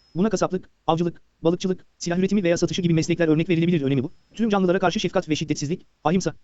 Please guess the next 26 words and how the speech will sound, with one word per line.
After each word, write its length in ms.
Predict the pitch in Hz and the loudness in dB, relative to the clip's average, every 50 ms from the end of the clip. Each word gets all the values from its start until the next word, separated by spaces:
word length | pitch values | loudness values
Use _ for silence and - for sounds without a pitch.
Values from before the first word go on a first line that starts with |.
| _ - | _ -2
ilkesinin 380 | 175 165 151 165 160 190 190 160 | -2 0 0 0 0 0 0 0
bir 60 | 143 | 0
uzantısıdır. 420 | 127 123 117 123 - 110 101 - _ _ _ _ _ _ _ - | -2 -4 -4 -4 -8 -8 -10 -12 _ _ _ _ _ _ _ -6
Kendi 200 | - 190 220 208 | -2 0 0 2
geçimini 260 | 185 - 190 180 175 | 2 4 4 2 4
sağlarken 360 | 180 175 165 165 160 170 165 | 4 4 4 4 2 2 2
başkalarına 340 | 156 147 - 175 160 165 175 | 0 2 2 2 2 2 2
zarar 200 | 156 147 151 147 | 2 2 2 2
vermek, 280 | 139 127 156 190 - _ _ _ - | 2 0 0 -2 -4 _ _ _ -2
olumsuz 260 | 156 160 180 180 208 | 0 0 0 0 0
karma 200 | 190 190 190 196 | 0 0 0 2
yaratır 260 | 180 156 156 160 196 160 | 2 0 0 0 0 0
ve 80 | 151 | 0
içsel 200 | 156 - 196 202 | 0 0 0 0
huzuru 220 | 175 160 170 165 156 | 0 0 0 2 2
bozar. 200 | 151 151 160 139 | 2 2 0 -2
İki, 180 | 156 160 180 | -2 -4 -4
dürüst 200 | 156 185 202 - | -2 -2 -2 -2
ve 80 | 165 151 | -2 0
hilesiz 220 | 170 170 190 175 | 0 0 -2 -4
ticaret. 280 | - 147 165 160 165 - | -2 0 0 0 0 0
Dolandırıcılık, 520 | 170 151 147 151 147 135 143 151 156 - _ _ _ - | 0 0 0 0 0 -2 -4 -4 -6 -10 _ _ _ -2
yalan 220 | 151 160 180 175 165 | 0 2 2 2 2
beyan, 220 | 165 175 170 170 - - _ _ - | 2 2 0 -2 -6 -20 _ _ -8
hırsızlık, 380 | 190 180 - 156 185 190 - _ _ _ | -6 -4 -4 -4 -6 -6 -8 _ _ _
faizcilik, 460 | _ - 170 175 151 165 175 170 - | _ -2 -2 0 0 0 -2 -4 -6